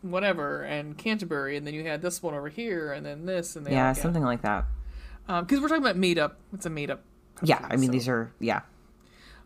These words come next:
Speaker 1: Um, but s-, so pretty much from that point on is the courting of, um, of Nikolai and, and Natalia.
Speaker 2: Mm-hmm.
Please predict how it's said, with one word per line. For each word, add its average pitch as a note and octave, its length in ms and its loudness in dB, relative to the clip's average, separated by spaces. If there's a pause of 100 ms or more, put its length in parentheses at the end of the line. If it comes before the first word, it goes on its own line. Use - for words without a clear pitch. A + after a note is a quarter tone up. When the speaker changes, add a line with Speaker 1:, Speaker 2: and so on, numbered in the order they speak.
(100)
Speaker 1:
Um, D#3 460 0 (680)
but G3 240 2 (380)
s-, - 600 -2
so A3+ 280 2
pretty D4 220 0
much F4 160 -2
from G3 300 2
that G3 320 2 (320)
point F#3+ 320 -4 (140)
on E3 560 0 (100)
is E3+ 500 0
the E3+ 120 -6 (100)
courting F3+ 800 -4 (500)
of, D3+ 640 -2 (220)
um, D#3 580 -6 (1600)
of D#3 440 -2
Nikolai D#3 580 -2
and, D3 360 -6
and D#3 520 -10
Natalia. - 640 -10 (140)
Speaker 2:
Mm-hmm. C3 220 0